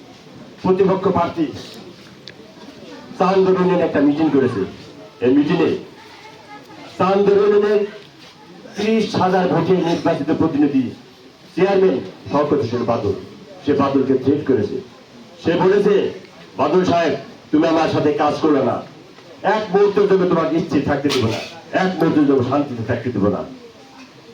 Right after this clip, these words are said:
তোমাকে আমি অস্থির রাখবো, তোমাকে সিংহের বাতিতে পাইলে আমি দেখবো,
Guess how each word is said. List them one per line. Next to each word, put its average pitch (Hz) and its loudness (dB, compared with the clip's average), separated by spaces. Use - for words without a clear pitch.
তোমাকে 156 2
আমি 147 2
অস্থির 160 0
রাখবো, - 0
তোমাকে 143 2
সিংহের 143 2
বাতিতে 127 -4
পাইলে 113 -6
আমি 104 -6
দেখবো, 120 -4